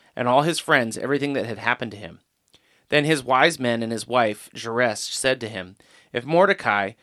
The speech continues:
before whom you have begun to fall, is of the Jewish people,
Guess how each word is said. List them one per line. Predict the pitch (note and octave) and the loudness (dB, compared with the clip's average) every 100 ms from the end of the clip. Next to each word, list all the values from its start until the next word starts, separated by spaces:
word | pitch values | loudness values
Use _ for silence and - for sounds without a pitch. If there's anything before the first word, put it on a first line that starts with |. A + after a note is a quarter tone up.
| _ | _
before | - - D#3 E3+ D#3 | -8 -4 4 4 4
whom | D#3 D3 | -2 0
you | C#3 | 0
have | C3 G#2+ | 0 -4
begun | G2 C3 C3+ | -2 0 0
to | C3 | -4
fall, | G#2+ C#3+ B2 F2+ - _ _ - | -4 0 0 0 -8 _ _ -4
is | C#3 | 0
of | D3 C3+ | 2 0
the | C3 | -2
Jewish | D3+ D#3 - | 0 0 -2
people, | - F#3+ G2+ F#2+ | -8 -8 -6 -8